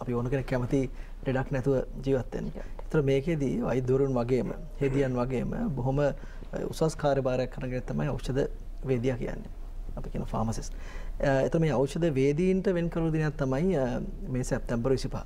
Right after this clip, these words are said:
Speaker 1: එතකොට ඇත්තටම අර ඖෂධ විද්‍යා සංගමේ අපි මේ අපේ ලංකාවේ තියෙන මේ සංගමය. එතකොට අපි ගත්තොත් ඉතින්, අ, අ,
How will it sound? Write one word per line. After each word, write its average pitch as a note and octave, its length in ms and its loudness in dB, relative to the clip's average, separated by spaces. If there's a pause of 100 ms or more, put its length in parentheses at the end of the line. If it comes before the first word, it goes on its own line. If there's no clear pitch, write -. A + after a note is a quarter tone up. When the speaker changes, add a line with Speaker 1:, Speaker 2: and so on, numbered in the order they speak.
(600)
Speaker 1:
එතකොට D3 260 4
ඇත්තටම D3+ 720 2 (480)
අර - 120 -2 (140)
ඖෂධ C#3 320 0
විද්‍යා B2+ 280 4
සංගමේ C3+ 580 0 (360)
අපි A2+ 320 -2 (180)
මේ A2 200 0
අපේ - 340 -4 (420)
ලංකාවේ A#2+ 420 2
තියෙන A#2 240 0 (140)
මේ A2 120 -4
සංගමය. A#2 460 0 (340)
එතකොට D3 140 4
අපි C3+ 140 2
ගත්තොත් C3+ 220 4
ඉතින්, D#3+ 360 2
අ, A#2 240 0 (1160)
අ, - 340 -2